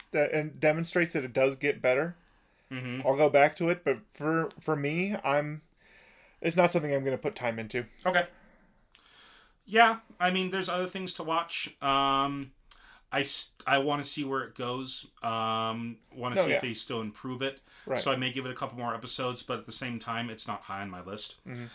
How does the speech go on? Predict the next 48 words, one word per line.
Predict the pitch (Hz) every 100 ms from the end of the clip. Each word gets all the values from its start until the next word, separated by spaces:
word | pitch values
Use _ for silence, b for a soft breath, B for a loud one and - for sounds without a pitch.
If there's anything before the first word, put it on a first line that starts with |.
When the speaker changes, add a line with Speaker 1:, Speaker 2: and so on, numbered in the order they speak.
| B B -
Speaker 2:
Um, | 107
I've | 104 101
got | 101
a |
lot | 101 104
of | 98
other | 101
things | 101 107 101
I | 101
need | 104
to | 98
watch | 101 95 -
and | 98 -
things | 107 101
I | 104
need | 104
to | -
work | 107 104 110
on. | 104 101 b b b
But | - 135
anyways, | 165 196 156 117 - -
um, | 135 135 135 127
that's | 131 151 -
it | 185
for | - 151 143
Fist | 139 - - 160 -
of | 147
the | 131
Blue | 123 151
Sky | 147 - - 135 147
Regenesis. | 143 131 160 180 - 113 -
What | 139
are |
we | 147
gonna | 151 147
be |
watching | 160 156 170 156
next | - -
week? | 110 - -
Speaker 1:
Next | - 131 220 -
week, | 131 131 -
we | 156
are | 214
watching | 131 120 120 - 143 131 110
Magical | 131 151 170 190 196
Girl | 160 156 160 156 -
Ore. | 180 160 120 - - _ _ _ _ b b b b b b b _ _ _ _ _ _ 131
Speaker 2:
And | 131 123